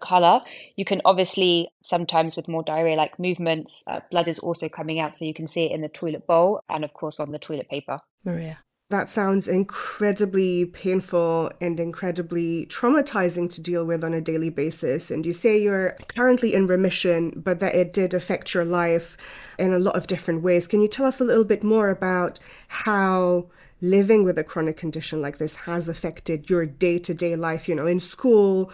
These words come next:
Speaker 3: or as you started work? Do you have to plan in advance? Is there something specific that you have to do to make sure you can do your usual work and whatever you need?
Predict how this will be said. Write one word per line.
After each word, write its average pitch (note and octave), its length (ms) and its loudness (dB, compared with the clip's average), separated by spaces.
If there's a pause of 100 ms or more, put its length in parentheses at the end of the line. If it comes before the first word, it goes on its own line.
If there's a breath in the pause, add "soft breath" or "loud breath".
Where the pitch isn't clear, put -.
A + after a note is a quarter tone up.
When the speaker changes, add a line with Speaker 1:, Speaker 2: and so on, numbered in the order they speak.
(240 loud breath)
Speaker 3:
or F#3+ 140 0
as - 240 2
you G3+ 40 4
started G3+ 540 0
work? F3+ 540 2 (560 soft breath)
Do G3 120 2
you G3+ 60 8
have F#3+ 220 0
to G3 100 -4
plan A#3+ 360 4
in F#3+ 40 6
advance? D#3+ 640 -2 (220 loud breath)
Is E3+ 160 -2
there F3 100 4
something F3+ 380 -2
specific G3 540 0
that C3 100 2
you C#3+ 80 -2
have E3+ 240 -6
to F#3 120 -2
do E3+ 160 0
to E3 160 -4
make F3+ 220 2
sure - 260 -2
you E3+ 140 0
can E3 380 -6 (840)
do G#3 240 4
your F3 460 4 (480 loud breath)
usual F3+ 800 2 (260 soft breath)
work E3+ 380 2
and E3+ 180 -4
whatever E3 320 -4
you D#3+ 160 -4
need? D#3 380 -6